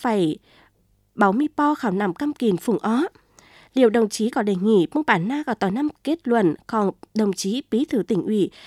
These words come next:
vài bánh gai há mắt chọp men. Tai hồi chờ, cánh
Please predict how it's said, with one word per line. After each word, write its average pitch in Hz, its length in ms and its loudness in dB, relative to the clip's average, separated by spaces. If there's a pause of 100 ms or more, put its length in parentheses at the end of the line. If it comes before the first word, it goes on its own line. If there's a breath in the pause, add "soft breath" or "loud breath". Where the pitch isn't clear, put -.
(180 loud breath)
vài 226 220 2
bánh 220 180 -2
gai 214 120 -2
há 185 100 -4
mắt 302 160 -2
chọp 208 220 -4
men. 208 300 2 (580 soft breath)
Tai 240 120 4
hồi 214 200 0
chờ, 185 400 -2 (600)
cánh 202 360 0